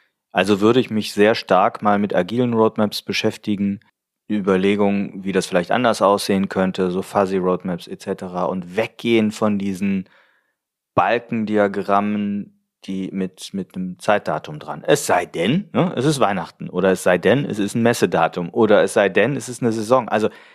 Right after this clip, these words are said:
hinterfragt diese sogenannten Meilensteine oder sogenannten Deadlines nach dem Motto, wie ich eben schon mal sagte, ist man wirklich danach dead,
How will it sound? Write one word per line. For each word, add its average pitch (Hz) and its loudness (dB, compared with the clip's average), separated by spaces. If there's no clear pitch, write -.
hinterfragt 123 0
diese 104 -2
sogenannten 107 2
Meilensteine 123 0
oder 98 -4
sogenannten 101 -4
Deadlines 113 0
nach 104 -2
dem 110 -4
Motto, 123 4
wie 107 -2
ich 95 -4
eben 110 2
schon 120 0
mal 110 4
sagte, 117 2
ist - -2
man 110 2
wirklich 110 0
danach 87 0
dead, 76 0